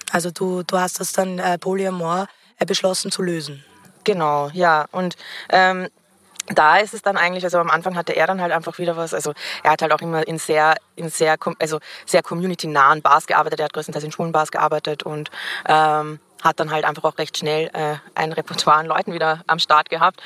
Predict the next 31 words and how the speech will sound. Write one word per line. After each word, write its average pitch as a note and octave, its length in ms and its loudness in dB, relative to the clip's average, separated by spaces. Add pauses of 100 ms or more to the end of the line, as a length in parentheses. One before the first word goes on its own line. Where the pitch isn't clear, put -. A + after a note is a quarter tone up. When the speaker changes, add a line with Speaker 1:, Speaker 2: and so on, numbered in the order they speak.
(340)
Speaker 2:
Und E3+ 320 2
ich F#3 160 -4
hab F#3+ 100 2
dann E3 160 2
so F3 80 -4
das E3 120 -8
erste - 280 2
Mal D#3 220 4
mich E3 240 -4
auch D#3+ 100 0
versucht, - 420 -8
halt D#3 200 0
eben D#3+ 160 -8
auch, D3+ 200 -2
ähm, D3+ 460 -4
Männer, F3 320 0
z-, - 160 -16 (140)
also D3+ 260 -4
Cis-Männer D#3+ 560 -2
auf C#3+ 120 -6
Dating-Apps D#3+ 580 -6
zu - 80 -8
suchen E3 400 -6 (400)
und E3+ 240 -2
hatte D#3+ 180 2
dann E3 140 2
auch D3+ 160 2
so - 100 -4
eine D#3+ 200 0
kleine, D3+ 580 0
ähm, D3+ 340 -2